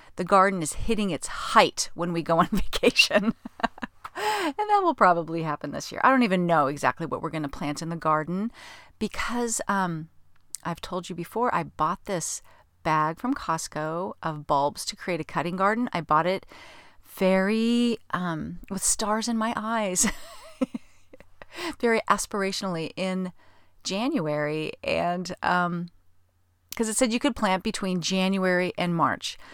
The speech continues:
It's April, and they're still sitting in the bag. Now, my excuse is, part of it is because we had a very wet winter, and you just could not dig. And then the kids came home, and then it's, like, not really what I wanna do on the weekend, and we have to clean,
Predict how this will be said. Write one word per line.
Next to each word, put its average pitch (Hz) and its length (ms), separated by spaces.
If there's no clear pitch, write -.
It's 285 240
April, - 480
and 180 100
they're 190 120
still 214 260
sitting 175 280
in 165 100
the 151 60
bag. - 340
Now, 202 120
my 208 180
excuse 320 580
is, 254 100
part 311 400
of 370 80
it 339 140
is 277 160
because 233 440
we 208 120
had 202 80
a 202 40
very 240 640
wet 196 260
winter, 160 360
and 196 280
you 214 60
just 220 220
could 220 200
not 180 480
dig. 240 500
And 220 220
then 262 440
the 208 60
kids - 280
came 180 220
home, 247 920
and 196 100
then 196 100
it's, - 220
like, - 160
not 127 200
really 160 180
what 151 160
I - 80
wanna 73 260
do 285 380
on 190 100
the 190 80
weekend, 247 580
and 190 80
we 165 100
have 170 160
to 151 80
clean, 240 440